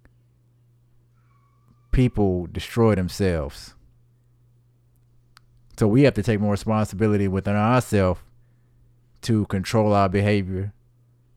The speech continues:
and to not put ourselves in positions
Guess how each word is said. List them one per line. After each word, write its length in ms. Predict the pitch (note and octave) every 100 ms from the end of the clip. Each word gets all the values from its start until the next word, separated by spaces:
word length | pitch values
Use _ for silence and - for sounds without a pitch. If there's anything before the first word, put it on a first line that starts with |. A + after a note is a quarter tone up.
| _ _ -
and 500 | G2 F#2+ F#2 F#2 - _ _ _ _ _ -
to 300 | A#2 G#2 F#2+
not 540 | F#2+ G2 A#2 B2 A2 - - _ _ _ _ _ _ _ _ _ -
put 160 | D3
ourselves 580 | C3+ A2+ - A2+ G#2+ F2+
in 100 | G2+
positions 800 | - F#2 F2 A2+ - F2+ E2+ -